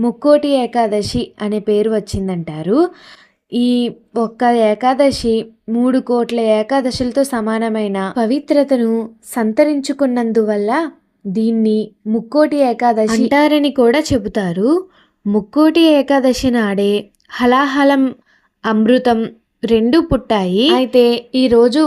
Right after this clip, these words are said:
వైష్ణవాలయాల్లో ప్రత్యేక పూజలు, హోమాలు, ప్రవచనాలు, ప్రసంగాలు ఉంటాయండి. ఈ రోజున ముఖ్యమైనవి ఉపవాసం, జాగరణ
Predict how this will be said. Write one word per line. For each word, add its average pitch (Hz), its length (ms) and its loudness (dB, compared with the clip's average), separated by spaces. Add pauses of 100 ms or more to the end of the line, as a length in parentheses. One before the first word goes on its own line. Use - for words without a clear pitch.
వైష్ణవాలయాల్లో 247 1000 4 (240)
ప్రత్యేక 262 420 2 (140)
పూజలు, 233 400 4 (380)
హోమాలు, 240 600 2 (220)
ప్రవచనాలు, 240 800 2 (260)
ప్రసంగాలు 240 720 0 (100)
ఉంటాయండి. 202 600 -2 (600)
ఈ 262 180 2
రోజున 226 420 2 (380)
ముఖ్యమైనవి 233 840 0 (300)
ఉపవాసం, 226 720 0 (400)
జాగరణ 202 540 0